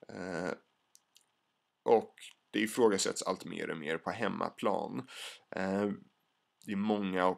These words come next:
många journal-, journalister som är i Vietnam och rapporterar om det här hem tillbaka till U S A. Och, eh,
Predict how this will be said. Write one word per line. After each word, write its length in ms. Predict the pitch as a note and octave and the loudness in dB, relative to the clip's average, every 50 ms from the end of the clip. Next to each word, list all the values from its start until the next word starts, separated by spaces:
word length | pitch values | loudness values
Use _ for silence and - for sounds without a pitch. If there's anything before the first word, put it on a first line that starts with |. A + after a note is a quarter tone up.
| - - | -2 -8
många 420 | - G#2+ G#2+ A2 A2+ A2 G2+ F2 | -8 -6 -4 -2 -2 0 0 -2
journal-, 500 | F2 - - G2 G2 G2 G#2 G#2 G#2 - - | -2 -4 -4 -2 -2 -2 0 -2 -2 -4 -6
journalister 880 | - - - A2 G#2 G2+ G2+ A2 A2 - - - - - - A#2+ G#2 F#2+ | -6 -4 -2 0 0 0 0 0 0 2 2 2 0 0 2 2 2 2
som 200 | F#2+ - F#2 - | 0 -2 -2 -2
är 280 | - E2 E2 D#2+ E2 E2+ | -2 -2 -2 0 0 -2
i 40 | E2+ | 0
Vietnam 500 | F2 E2 - - - F#2+ F2 F2 F2 F2+ | -2 -2 -4 -4 -4 -6 -4 -4 -4 -4
och 100 | F#2 F#2 | -4 -4
rapporterar 920 | F2 E2 - G#2+ G2+ - - - - A2+ A2 A2 A2 G#2 G#2+ A2 G2 G2 | -4 -4 -4 -6 -8 -8 -8 -10 -8 -6 -4 -2 -2 -2 0 0 0 2
om 220 | F#2+ F2 E2+ F#2+ | 0 0 -2 -2
det 100 | - - | -2 -2
här 420 | G#2+ - - - - - A#2+ A#2+ - - - _ _ _ | 0 0 0 -2 -2 -2 -4 -6 -8 -10 -20 _ _ _
hem 400 | - - F#2+ F2+ E2+ F2 F2 F2 | -10 -6 -4 -4 -2 -2 -4 -6
tillbaka 580 | - - F#2+ F#2 F#2+ F2 F2+ F#2 - - - C#2+ | -4 -6 -4 0 2 2 2 2 0 -2 -4 -4
till 240 | - - D#2+ D#2+ D#2+ | -2 -2 -4 -2 -2
U 140 | D#2 D#2+ D#2+ | -4 -4 -4
S 180 | D#2+ - - - | -2 -2 0 0
A. 280 | - - - - - B2 - - - - | 0 0 -2 -4 -4 -8 -12 -14 -14 -12
Och, 200 | - - - _ _ _ _ _ - - | -12 -12 -14 _ _ _ _ _ -8 -6
eh, 200 | D#2+ D2+ - - | -4 -4 -4 -6